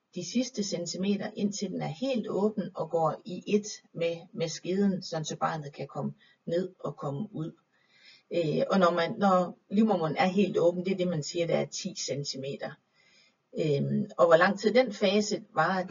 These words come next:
er jo også forskelligt. Men som tommelfingerregel, så åbner man sig mellem en halv og en hel centimeter i timen.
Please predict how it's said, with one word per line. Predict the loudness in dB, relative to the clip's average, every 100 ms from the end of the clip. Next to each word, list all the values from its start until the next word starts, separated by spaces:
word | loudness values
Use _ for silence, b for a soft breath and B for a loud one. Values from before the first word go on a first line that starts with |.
| 0
er | 2
jo | 2
også | 0 -2 -10 -4
forskelligt. | -2 -2 -6 -8 -8 -10 -2
Men | -2
som | 0 -2
tommelfingerregel, | 0 4 4 4 0 -6 -6 -10 -14 -16 b b b
så | 0
åbner | 4 6 6 2
man | 0 -4
sig | -4 -4
mellem | -2 -4 -6
en | -6 -6 -4
halv | 0 0 0
og | -2
en | -2
hel | 0 0 0
centimeter | -4 -8 -8 -8 -8 -6 -8
i | -10 -10 -10
timen. | -10 -8 -8 -10